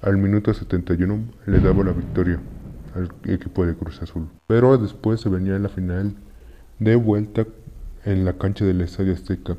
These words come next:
donde toda su afición asistió. La máquina del Cruz Azul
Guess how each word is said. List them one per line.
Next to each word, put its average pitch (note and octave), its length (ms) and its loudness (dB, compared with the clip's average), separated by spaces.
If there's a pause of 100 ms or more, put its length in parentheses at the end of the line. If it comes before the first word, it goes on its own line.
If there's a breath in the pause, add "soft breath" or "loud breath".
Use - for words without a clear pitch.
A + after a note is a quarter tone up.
(260)
donde G2 260 4
toda A2 280 4
su A#2 120 -2
afición G2 540 0
asistió. F#2+ 560 0 (960)
La G2+ 100 0
máquina G#2+ 360 2
del F#2 180 -2
Cruz F#2 220 -4
Azul G#2+ 440 0